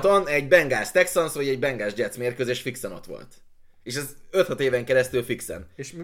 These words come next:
Speaker 2: mi
Speaker 1: És
Speaker 2: volt
Speaker 1: ez
Speaker 2: a
Speaker 1: volt,
Speaker 2: vég-,
Speaker 1: ez volt a rájátszás első meccse mindig.
Speaker 2: Igen. Amire szerintem úgy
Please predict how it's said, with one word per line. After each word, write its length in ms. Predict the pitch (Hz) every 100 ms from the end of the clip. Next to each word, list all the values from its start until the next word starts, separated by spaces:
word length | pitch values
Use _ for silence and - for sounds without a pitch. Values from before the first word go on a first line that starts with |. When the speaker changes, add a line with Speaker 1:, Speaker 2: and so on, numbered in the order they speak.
| 190
Speaker 2:
mi 80 | 180
Speaker 1:
És 0 |
Speaker 2:
volt 140 | 151
Speaker 1:
ez 120 | 190
Speaker 2:
a 20 |
Speaker 1:
volt, 160 | 180 180
Speaker 2:
vég-, 80 | 175
Speaker 1:
ez 80 | 175
volt 160 | 170
a 20 |
rájátszás 400 | 170 165 160 165
első 260 | 165 147 165
meccse 260 | 147 - 147
mindig. 360 | 110 90 - -
Speaker 2:
Igen. 360 | 139 107 120 - - - - -
Amire 440 | 151 160 160 156 147
szerintem 440 | - 147 151 143 - - -
úgy 160 | 127